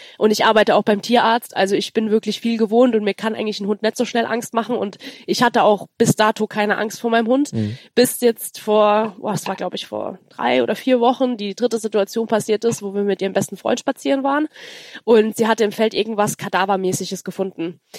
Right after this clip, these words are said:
Speaker 1: und sie hatte das im Maul und normalerweise <laughs> sage ich zu meinem Hund, wenn der irgendwas im Maul hat, sage ich, "Pfui", dann spuckt die das aus.
Speaker 2: Ja.
Speaker 1: Und dann habe ich, das habe ich in dem Moment auch so gemacht und sie hat's natürlich nicht ausgespuckt.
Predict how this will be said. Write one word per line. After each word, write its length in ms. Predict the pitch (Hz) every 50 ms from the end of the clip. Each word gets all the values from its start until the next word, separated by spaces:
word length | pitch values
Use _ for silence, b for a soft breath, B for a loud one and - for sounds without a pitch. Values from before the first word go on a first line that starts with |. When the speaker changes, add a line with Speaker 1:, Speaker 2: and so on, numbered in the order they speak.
| B B B B B
Speaker 1:
und 120 | 202 196
sie 80 | 214 214
hatte 120 | 208 220
das 140 | 202 208 -
im 80 | 214
Maul 260 | 214 208 214 240 247 240
und 100 | 226 226
normalerweise 800 | 208 202 208 214 233 262 262 262 262 277 277 - 302 311 349 339
<laughs> 960 | - - - - - - - - - - - - - - - - - - -
sage 260 | - - 220 226 247
ich 100 | 233 -
zu 100 | - 240 240
meinem 100 | 220 226
Hund, 140 | 247 247 240
wenn 100 | 240 226
der 80 | 220 180
irgendwas 280 | 220 240 226 226 -
im 100 | 226 202
Maul 180 | 202 196 214 247
hat, 160 | 254 233 202
sage 240 | 214 202 202 196 208
ich, 200 | 208 - - _ _ _ _ _ _ _
"Pfui", 340 | - - 220 214 277 302 294 - - -
dann 120 | - -
spuckt 240 | - - - 226 -
die 60 | 220
das 140 | 190 208 -
aus. 440 | - - 175 214 262 302 - - _ B
Speaker 2:
Ja. 140 | B B B B B B B B B B B
Speaker 1:
Und 500 | - 226 226 226 220 226 220 - - -
dann 260 | 233 226 220 220 214
habe 200 | 226 220 208 220
ich, 200 | 226 - - - - _
das 160 | - 208 196 233
habe 120 | 208 196
ich 100 | 202 -
in 180 | - - 202 185
dem 120 | 196 185
Moment 220 | 185 185 185 -
auch 140 | - - 208
so 120 | - 262 254
gemacht 380 | - 262 262 277 170 - - -
und 180 | - 202 202 202
sie 80 | 202
hat's 100 | 196 -
natürlich 280 | 208 202 202 190 185 -
nicht 200 | 226 226 - -
ausgespuckt. 680 | - 254 254 - 254 - - - 320 - - - -